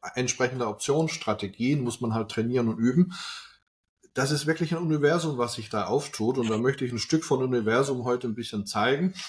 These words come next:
natürlich auch später ein bisschen mehr, wenn da Leute committed oder interessiert sind, aber ich kann euch auf jeden Fall sagen, es ist sehr, sehr viel mehr möglich, äh, ohne dass man eigentlich die bestehenden Strategien aufgeben muss. Also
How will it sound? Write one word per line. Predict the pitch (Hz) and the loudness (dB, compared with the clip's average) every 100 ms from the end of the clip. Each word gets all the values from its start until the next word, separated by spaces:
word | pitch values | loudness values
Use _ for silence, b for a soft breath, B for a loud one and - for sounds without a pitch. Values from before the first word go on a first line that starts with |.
| 123 | -8
natürlich | 107 120 117 | 0 2 2
auch | 110 | 0
später | - 120 120 | 0 0 2
ein | 120 | 0
bisschen | 110 - 101 | -2 0 2
mehr, | 104 131 170 | 2 2 2
wenn | 127 110 | 0 -4
da | 113 | -6
Leute | 104 107 110 | 0 0 0
committed | - 110 113 127 123 | -4 -4 0 2 2
oder | 107 107 | 2 -2
interessiert | 107 104 - 123 - | -4 -4 0 -2 -2
sind, | 135 131 B B B B | -8 -8 B B B B
aber | 117 | -2
ich | 127 | -2
kann | - 143 | 0 0
euch | 139 135 _ _ _ - | 0 -2 _ _ _ -6
auf | 123 - | -6 -6
jeden | 143 190 - | 0 0 0
Fall | - 135 | -2 0
sagen, | 110 104 123 | 0 -2 -4
es | 117 | -4
ist | 123 117 B B | -6 -6 B B
sehr, | - - 151 185 185 156 | -12 0 2 4 4 4
sehr | 143 143 139 | 2 0 0
viel | - 143 | -2 -2
mehr | 131 123 | 0 0
möglich, | 110 117 123 107 120 - - _ _ - | 4 4 4 4 2 0 -16 _ _ -4
äh, | 113 113 113 113 _ _ - | -2 -2 -4 -8 _ _ -4
ohne | 151 190 240 220 | 0 2 2 2
dass | 170 160 - | -2 -6 -6
man | 151 | -8
eigentlich | 151 123 156 143 135 - | -6 -6 -6 -8 -14 -12
die | 123 | -6
bestehenden | 127 - - 165 233 202 147 | -2 -2 0 2 2 2 -2
Strategien | - 123 117 117 110 139 139 | -4 -4 -4 -4 -8 -10 -4
aufgeben | 147 214 - - 117 107 | 0 0 0 2 2 2
muss. | 98 90 - - | 0 -2 -6 -8
Also | 107 110 117 | -6 -2 -4